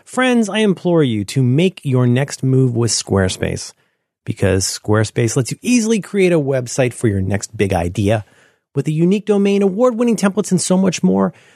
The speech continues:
maybe you want to create an online store, a portfolio, a blog, any kind of content, you can put it all on your Squarespace site, because Squarespace is an all-in-one platform that lets you do whatever you need to do. There's nothing to install, no patches to worry about, no upgrades needed.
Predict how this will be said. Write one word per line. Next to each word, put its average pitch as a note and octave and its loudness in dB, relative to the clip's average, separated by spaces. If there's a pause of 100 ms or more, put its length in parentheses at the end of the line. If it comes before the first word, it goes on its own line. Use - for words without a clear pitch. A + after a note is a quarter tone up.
(120)
maybe F3 0
you G3 0
want G3 2
to - 0
create F#3 -2
an D#3 -4
online D#3+ 2
store, E3+ 0
a A#2+ -2
portfolio, F3 0
a B2 0
blog, G3 0
any C4+ 2
kind A#3 0
of G#3 -2
content, A3 -2
you C#3+ -4
can B2+ 2
put G2+ 0
it G#2+ -2
all C#3+ 2
on D3 0
your C#3+ 2
Squarespace A#2+ -2
site, C3 -2 (520)
because G2+ -4
Squarespace A2+ -2
is F#2 -2
an G#2+ -2
all-in-one C3+ 0
platform A2 -2
that F#2+ 0
lets G#2 -2
you G2+ -4
do A2 0
whatever G#2 0
you B2+ 0
need A#2+ 2
to B2 -12
do. - -8 (380)
There's G2+ -2
nothing C3+ 0
to F#3 4
install, F#3 0
no F3 4
patches F3+ -2
to F3 2
worry E3 0
about, D#3 0
no E3 2
upgrades D3 -2
needed. C3+ 0